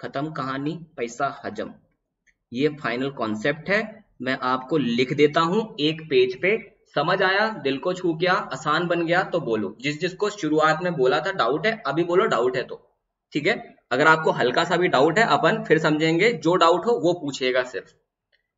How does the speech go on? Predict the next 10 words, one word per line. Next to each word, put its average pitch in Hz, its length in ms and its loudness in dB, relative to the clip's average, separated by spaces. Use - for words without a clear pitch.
ठीक 180 80 0
है। 214 80 4
अ, 139 280 4
मैं 151 200 2
क्या 156 160 2
बताने 151 300 2
लग 139 180 0
रहा 143 100 4
था 147 140 -4
आपको, 143 300 -4